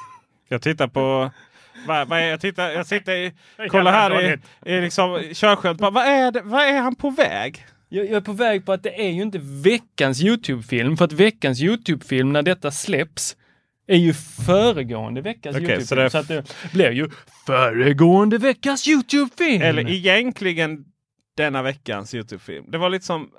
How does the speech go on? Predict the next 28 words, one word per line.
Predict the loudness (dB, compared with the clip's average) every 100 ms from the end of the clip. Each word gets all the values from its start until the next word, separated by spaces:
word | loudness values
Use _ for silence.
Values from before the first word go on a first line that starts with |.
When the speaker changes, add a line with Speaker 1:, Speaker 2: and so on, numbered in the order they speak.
| _ -6
Speaker 1:
Eh, | -2
du | 2
Speaker 2:
Veckans | 2 2 2
Speaker 1:
vet, | 4
Speaker 2:
YouTube-film | 4 4 2 4 4
när | 6
Speaker 1:
kommer | 6
du |
Speaker 2:
detta | 6 4
Speaker 1:
ihåg, | 4
Speaker 2:
spelas | 4 4 4
in. | 4
Speaker 1:
kommer | 4 4
du |
ihåg | 2 2
Ronny | 0 0
och | 0
Ragge? | 0 -2 -8 -12 _ _ -20 _ -6
Växjö | -4 -2 -6
T | -6 -6
V, |
när | -6
de | -8
var | -10
som | -10
bäst. | -12 -14 -6
Speaker 2:
Ja. | -4 -4 -6
Speaker 1:
Ja. | -10